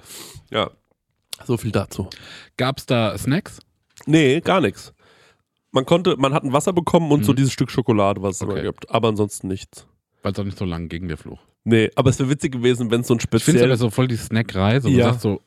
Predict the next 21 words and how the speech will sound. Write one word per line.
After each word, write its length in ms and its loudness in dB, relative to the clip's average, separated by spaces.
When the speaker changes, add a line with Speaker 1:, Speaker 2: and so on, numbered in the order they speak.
Speaker 2:
okay, 280 -2
Schokolade, 460 -4
nein, 180 -2
aber 60 -2
es 100 -8
gibt 160 -8
halt 100 -2
so 60 -8
einen 120 -6
Happen 240 -6
Kaviar. 560 -6
Speaker 1:
Und 140 0
ein 40 -2
bisschen 220 -2
Champagner. 520 0
Speaker 2:
Ja, 220 -6
so 180 -8
mäßig. 280 -8
Speaker 1:
Es 120 -4
gab 200 0
aber 320 0